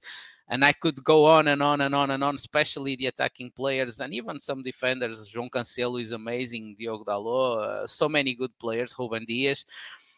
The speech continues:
Um, the paradigm has changed.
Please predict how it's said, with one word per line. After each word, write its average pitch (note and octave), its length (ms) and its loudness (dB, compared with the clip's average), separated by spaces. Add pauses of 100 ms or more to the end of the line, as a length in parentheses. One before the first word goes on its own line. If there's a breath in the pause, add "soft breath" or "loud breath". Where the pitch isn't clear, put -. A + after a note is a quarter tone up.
(280 loud breath)
Um, F3 600 6
the F#3+ 360 0
paradigm A3 500 4
has F3+ 280 2
changed. D3+ 520 2